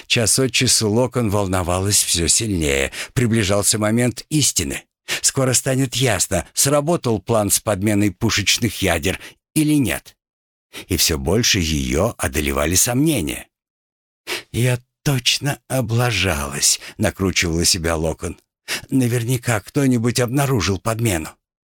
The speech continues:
Куда мне тягаться в хитроумии с такими отъявленными убийцами, как Ворона и Лагард?»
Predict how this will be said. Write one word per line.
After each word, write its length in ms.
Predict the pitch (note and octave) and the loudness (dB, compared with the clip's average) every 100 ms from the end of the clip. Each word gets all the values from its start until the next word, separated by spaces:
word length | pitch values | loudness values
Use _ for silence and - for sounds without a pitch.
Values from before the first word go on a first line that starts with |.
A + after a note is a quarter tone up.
| - - | -12 -6
Куда 320 | - G3 F#3+ | 0 2 2
мне 160 | D#3 A2+ | 2 0
тягаться 540 | G2+ B2 G#2+ G2 - | 0 2 2 2 0
в 80 | G2+ | 0
хитроумии 640 | - A#2+ G#2+ C3+ E3 B2+ B2 | -2 0 2 2 4 4 2
с 100 | - | 0
такими 380 | B2 C#3 C3+ - | 0 2 0 0
отъявленными 880 | - - C#3 C3+ B2 B2+ B2+ B2+ C#3 | -2 0 2 2 2 4 4 2 2
убийцами, 580 | C#3 C3+ F3+ C3+ C#3 C3 | -2 2 2 2 2 2
как 280 | - A#2+ A2+ | 0 0 0
Ворона 380 | B2 B2+ B2+ | 2 2 2
и 180 | C3 C#3+ | 2 2
Лагард?» 640 | C#3 D3+ C#3+ C3+ - - | 2 2 2 0 -2 -10